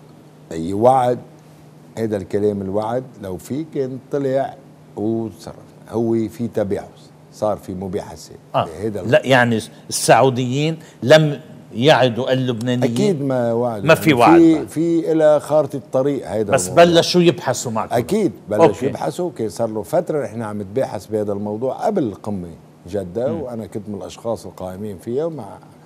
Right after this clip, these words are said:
Speaker 1: آه، عدد من الوزراء، كنا عم نتباحث بهذا الموضوع بقمة جدة.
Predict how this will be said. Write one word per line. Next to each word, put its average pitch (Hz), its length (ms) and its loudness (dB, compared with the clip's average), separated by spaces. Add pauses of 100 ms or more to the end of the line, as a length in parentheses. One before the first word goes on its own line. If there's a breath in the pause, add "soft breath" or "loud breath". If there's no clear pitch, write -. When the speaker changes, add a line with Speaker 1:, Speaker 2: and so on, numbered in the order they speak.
(560 loud breath)
Speaker 1:
آه، 98 960 -8
عدد 110 260 -4
من 95 80 -10
الوزراء، 98 520 -4
كنا 110 260 -10
عم 82 140 -14
نتباحث 98 420 -8
بهذا 107 260 -6
الموضوع 92 520 -12 (520 loud breath)
بقمة 160 400 0
جدة. 101 440 -4